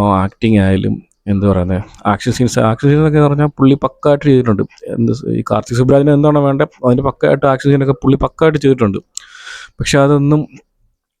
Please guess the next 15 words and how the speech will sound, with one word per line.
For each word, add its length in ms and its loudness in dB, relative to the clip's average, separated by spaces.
പടത്തിൽ 460 0
അങ്ങോട്ടായിട്ടില്ല. 720 0
കാരണം 340 0
ആകെ 340 -2
കൊള്ളാവുന്നത് 540 2
എനിക്കത് 360 2
മാത്രമേ 240 -2
ഇഷ്ടപ്പെടുള്ളൂ. 480 0
സൂര്യയുടെ 400 4
ഒരു 140 2
ആക്ടിങ്, 400 -6
സൂര്യ, 280 4
സൂര്യ 320 4
എന്നൊരു 280 2
ഇത് 100 -4